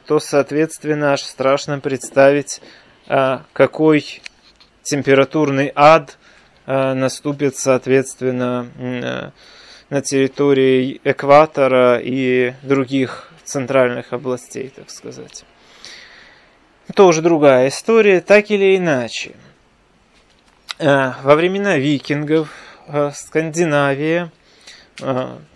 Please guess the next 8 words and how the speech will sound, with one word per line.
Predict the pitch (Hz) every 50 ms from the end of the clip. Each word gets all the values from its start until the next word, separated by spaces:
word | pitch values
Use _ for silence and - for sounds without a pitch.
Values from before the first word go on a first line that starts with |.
| -
в | - - -
принципе, | - 160 180 190 175 156 - - 143 127 - 123 120
будучи | 127 147 165 170 160 151 143 - - 135
такой | - 143 139 - - 170 160 147
же | 110 139 139
неблагоприятной | 139 151 160 143 143 143 143 135 143 127 - 143 147 151 156 156 147 147 - - 135 127 127
для | 123 131 135 131
проживания, | - - 131 131 127 120 127 135 123 123 123 117 117 123 131 135 143 151 160 175